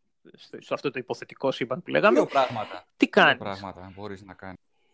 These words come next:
Speaker 1: Η μία είναι μαζεύετε
Speaker 2: Ναι.
Speaker 1: ξύλα. Παραπέμπω στο επεισόδιο, ε, τρία έχουμε, έχουμε μαζέψει. Παραπέμπω στο επεισόδιο για το πώς μαζεύεις χρήματα για μια μεγάλη αλλαγή, που είναι από τα αγαπημένα μου, αν και ο ήχος είναι η λίμπα.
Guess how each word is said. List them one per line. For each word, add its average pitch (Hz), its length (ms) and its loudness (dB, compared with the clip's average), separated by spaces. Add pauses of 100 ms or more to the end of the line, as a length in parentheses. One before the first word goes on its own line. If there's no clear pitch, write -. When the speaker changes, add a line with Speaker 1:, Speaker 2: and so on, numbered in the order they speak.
(180)
Speaker 1:
Η 170 160 -4
μία 226 240 6
είναι 247 320 -2
μαζεύετε 226 420 4
Speaker 2:
Ναι. - 20 4
Speaker 1:
ξύλα. 147 520 -4 (720)
Παραπέμπω 196 560 2
στο - 120 -8
επεισόδιο, 156 1080 -6 (640)
ε, 123 160 -14
τρία 180 340 2
έχουμε, 123 440 -12
έχουμε 123 240 -8
μαζέψει. 127 720 -2 (200)
Παραπέμπω 208 420 6
στο - 140 -2
επεισόδιο 185 840 -2
για 143 260 2
το 131 460 0
πώς 175 180 2
μαζεύεις 170 380 2
χρήματα 165 320 -4
για 143 100 -4
μια 151 140 -6
μεγάλη 143 300 2
αλλαγή, 123 460 -4 (140)
που - 80 -18
είναι 143 80 -4
από - 80 -6
τα 147 60 2
αγαπημένα 135 440 -2
μου, 131 80 -6
αν 131 60 -8
και 127 140 -4
ο 120 60 -2
ήχος 127 260 -10
είναι 120 120 -8
η 110 140 -6
λίμπα. 120 460 4